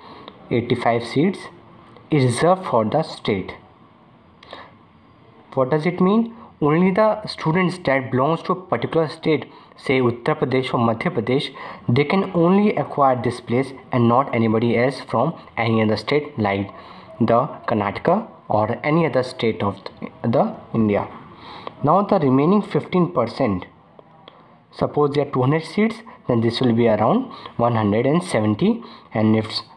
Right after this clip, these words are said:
it's fifteen percent of hundred seats is fifteen seats, is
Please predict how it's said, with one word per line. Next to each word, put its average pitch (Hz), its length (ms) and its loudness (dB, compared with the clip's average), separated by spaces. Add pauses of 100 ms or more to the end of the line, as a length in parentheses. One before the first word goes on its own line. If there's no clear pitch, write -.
(460)
it's - 140 -10
fifteen 160 420 0
percent 175 560 0
of 127 140 2
hundred 139 340 0
seats 151 300 -2 (240)
is 165 320 -2 (600)
fifteen 143 460 0
seats, - 440 -4 (1200)
is 180 300 2